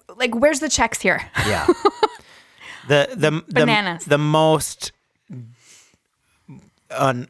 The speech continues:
Speaker 2: like, the thing I was, like, the most shocked about, which I shouldn't be shocked, but, like,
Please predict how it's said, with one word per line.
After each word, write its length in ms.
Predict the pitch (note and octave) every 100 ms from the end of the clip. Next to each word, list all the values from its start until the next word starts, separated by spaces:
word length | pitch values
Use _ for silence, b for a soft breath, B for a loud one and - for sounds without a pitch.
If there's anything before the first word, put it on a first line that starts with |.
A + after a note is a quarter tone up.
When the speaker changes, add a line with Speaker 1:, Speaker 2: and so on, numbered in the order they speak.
| -
Speaker 2:
like, 240 | B2 A#2
the 80 | A#2+
thing 240 | - C3
I 100 | A#2
was, 180 | G#2+ G2+
like, 300 | G2+ G2 - _
the 320 | C3 G2+ A2+
most 460 | G#2+ A2 A2 G#2+ -
shocked 460 | - A#2 F2 -
about, 260 | G2 F2+ D#2+
which 180 | A#2+ -
I 60 | D3+
shouldn't 280 | - D#3+
be 60 | C3+
shocked, 360 | - C3 - -
but, 200 | A2+ B2+
like, 260 | G#2 F#2